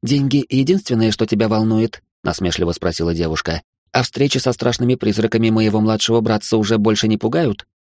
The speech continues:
Я пожал плечами в ответ. Не особо. И с удивлением понял, что так оно и есть. Да и врать я не могу просто физически.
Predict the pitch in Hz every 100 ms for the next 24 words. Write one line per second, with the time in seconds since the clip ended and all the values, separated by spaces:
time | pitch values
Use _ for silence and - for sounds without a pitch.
0 | - 71 76 - 123 92 101 - 117 82
1 | 80 78 - 82 - - _ _ - 71
2 | 104 - 107 113 110 - _ _ _ 123
3 | 135 160 151 147 151 139 135 107 117 135
4 | 135 - 92 - 107 107 - 90 87 87
5 | 78 67 62 - - _ _ _ - 135
6 | 160 127 123 - 113 107 104 101 139 -
7 | 101 104 104 - 90 80 82 - 71